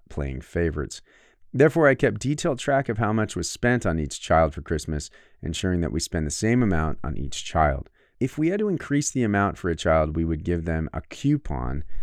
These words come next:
that was good for the amount of money needed to balance the accounts, and this could be used for clothes or other items. Tradition four. Church service is always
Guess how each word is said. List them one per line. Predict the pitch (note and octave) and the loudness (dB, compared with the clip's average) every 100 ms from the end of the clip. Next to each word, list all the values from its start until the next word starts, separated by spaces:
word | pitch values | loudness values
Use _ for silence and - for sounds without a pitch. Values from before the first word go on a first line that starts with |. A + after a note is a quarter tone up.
| - | 0
that | - | 0
was | C#2 E2 | 0 2
good | F#2 E2+ | 2 2
for | - | 0
the | D#2 | -2
amount | D2 D2 C#2+ | 0 0 -2
of | |
money | D#2 E2 D#2+ | 0 0 0
needed | D2+ D2+ D2 | 0 -2 -4
to | D2 | -4
balance | D2 C#2+ C#2+ | -4 -4 -4
the | - C#2 | -6 -6
accounts, | - A2 F#2+ C#2 - - _ _ - | -2 0 0 -2 -12 -20 _ _ -6
and | E2+ | -2
this | C3+ E3 | 0 -2
could | - - B2 | 0 0 0
be | F#2+ | 0
used | D#2+ D#2 - | 0 -2 -4
for | E2 | -10
clothes | - F#2 G2 C3 D#3+ D#3+ | -6 0 4 4 0 -6
or | - B2+ | -4 -4
other | F3 B1+ | -2 -2
items. | A1 G#1 - - - - - - _ - _ - - - - - | -2 -6 -10 -16 -20 -20 -20 -20 _ -20 _ -20 -20 -18 -16 -2
Tradition | G#2 F#2 - E2+ | 2 2 0 -4
four. | - C#2+ C2 - - - - _ _ - - - | -2 -2 -2 -8 -16 -20 -20 _ _ -20 -20 -4
Church | - E3+ E3 | 4 4 4
service | E3+ D#3+ D3+ - | 2 4 2 0
is | F#2+ - | -4 2
always | F#2+ G#2 E2 B1 - | 6 6 4 -2 -8